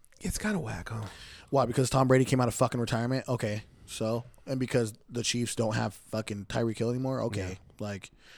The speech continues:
Speaker 2: I don't know. I don't know. I think if I'm picking that game,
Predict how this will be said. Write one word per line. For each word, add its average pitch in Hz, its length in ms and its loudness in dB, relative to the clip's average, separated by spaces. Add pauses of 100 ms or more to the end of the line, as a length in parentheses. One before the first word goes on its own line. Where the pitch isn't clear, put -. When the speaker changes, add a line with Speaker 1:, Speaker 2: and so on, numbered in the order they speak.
(600)
Speaker 2:
I 175 100 4
don't 135 140 6
know. 127 260 6 (280)
I 147 100 6
don't 135 100 8
know. 120 220 2
I 131 140 4
think 143 380 0 (140)
if 135 120 -2
I'm 135 100 4
picking 135 360 4
that 123 240 2
game, 123 160 2